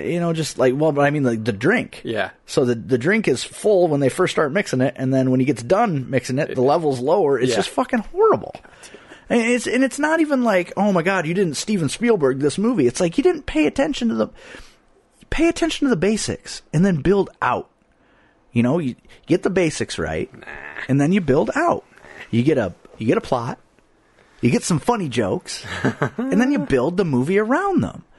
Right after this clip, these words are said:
Speaker 1: You know, because I could at least see if you had a movie that had some funny bits in it.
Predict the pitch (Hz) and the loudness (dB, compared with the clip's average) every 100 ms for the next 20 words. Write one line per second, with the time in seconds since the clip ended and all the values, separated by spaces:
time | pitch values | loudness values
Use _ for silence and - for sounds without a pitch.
0 | - - - 214 233 240 240 269 285 254 | -20 -20 -4 0 0 2 0 0 -2 0
1 | 277 - - 233 156 - 143 151 123 117 | 0 0 0 2 2 0 0 0 2 2
2 | 156 127 123 107 - _ _ - - _ | 2 2 2 0 -6 _ _ -20 -20 _
3 | _ - - - 110 127 120 - - 156 | _ -20 -20 -8 0 0 0 -4 -2 -2
4 | 156 131 113 135 127 101 101 110 - 143 | -2 -6 -2 0 0 0 -2 -4 -2 -2
5 | 170 | -2